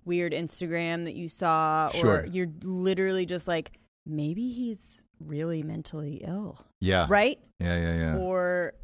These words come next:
Speaker 1: I wonder. I just, you go, you go on the ride with him.
Speaker 2: I think
Speaker 1: And I think he does it on purpose.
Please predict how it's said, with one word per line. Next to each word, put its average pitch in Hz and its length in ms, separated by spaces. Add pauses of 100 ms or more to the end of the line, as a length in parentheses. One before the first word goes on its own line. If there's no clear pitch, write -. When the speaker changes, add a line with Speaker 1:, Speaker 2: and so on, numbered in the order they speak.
(360)
Speaker 1:
I 185 100
wonder. 165 680 (380)
I - 60
just, - 240 (560)
you 180 180
go, 180 320
you 165 160
go 170 280
on 160 180
the 151 80
ride 151 280
with 160 140
him. - 420
Speaker 2:
I 120 120
think - 640 (240)
Speaker 1:
And 180 100
I 175 60
think 226 240
he 208 120
does 170 200
it 170 60
on 165 140
purpose. 160 480